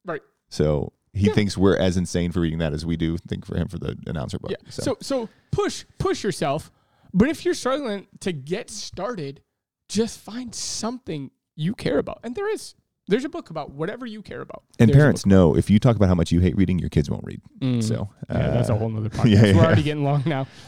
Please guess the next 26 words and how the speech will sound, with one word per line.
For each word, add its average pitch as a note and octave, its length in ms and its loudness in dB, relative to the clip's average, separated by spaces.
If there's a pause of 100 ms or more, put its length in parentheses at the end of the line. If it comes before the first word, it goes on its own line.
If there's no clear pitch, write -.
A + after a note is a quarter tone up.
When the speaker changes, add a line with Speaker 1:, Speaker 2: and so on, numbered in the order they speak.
(120)
Speaker 2:
Uh, F2 420 8
read C3 380 8
in A#2+ 340 2
groups. F2 720 0
Speaker 1:
Yeah, A#2 240 -8
this E3+ 160 -6
is D#3+ 60 -6
a - 20 -4
great B2+ 220 -6
one. A#2+ 180 -12 (140)
Speaker 2:
This C#3+ 120 2
doesn't D#3+ 300 6
necessarily F#2 540 4
mean E2+ 160 2
you E2+ 100 2
need E2 140 2
to, D#2 80 -2
like, D2 260 -2
join D#2+ 320 2
a D2+ 40 4
book D2+ 340 0
group. - 200 -4
Maybe E4+ 340 4
it F4+ 40 4
does. - 240 -2
Speaker 1:
It F#3 80 -4